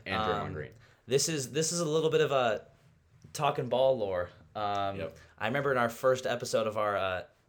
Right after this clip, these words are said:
Speaker 2: N S F W podcast, uh, I, you know, granted, this was back in February or March or something like that, so this was before the playoffs even started. Um, I pitched the idea that this upcoming season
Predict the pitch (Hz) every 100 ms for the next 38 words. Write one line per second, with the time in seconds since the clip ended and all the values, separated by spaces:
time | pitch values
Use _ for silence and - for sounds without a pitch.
0 | _ _ _ _ - 120 117 120 - 113
1 | 110 107 107 95 92 95 90 90 - -
2 | _ - _ _ _ 104 95 92 92 -
3 | - _ _ _ 67 - 110 107 95 92
4 | 104 110 98 90 98 101 87 92 90 95
5 | 87 85 78 - - 95 92 90 87 87
6 | 85 82 82 92 92 - - - 87 87
7 | 90 87 90 87 - 92 85 85 - _
8 | - 95 90 90 - 98 90 - 95 87
9 | - 85 85 - 90 87 85 85 - -
10 | _ _ - 95 90 87 87 - - 95
11 | 104 - - 104 - - 98 92 90 92
12 | 90 92 90 82 85 82 104 104 - 104
13 | - 95 92 - 95 98 107